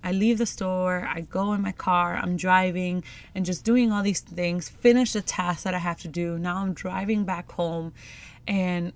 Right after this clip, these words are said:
I was in the car and I'm telling you, the Holy Spirit was just like,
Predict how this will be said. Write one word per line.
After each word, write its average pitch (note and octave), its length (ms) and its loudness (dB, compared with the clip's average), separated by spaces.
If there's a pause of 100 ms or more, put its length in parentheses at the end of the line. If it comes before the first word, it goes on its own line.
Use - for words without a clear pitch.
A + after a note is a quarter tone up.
(160)
I F#3+ 140 -4
was F#3+ 160 -2
in G#3 80 2
the G3 80 0
car F3+ 540 -6 (120)
and F3+ 380 -4 (1160)
I'm G#3 140 4
telling G#3+ 220 2
you, F#3 40 -2
the F#3 80 0
Holy G3 220 -2
Spirit F#3 240 -2
was F3 160 -2
just E3+ 180 -6
like, D#3+ 280 -10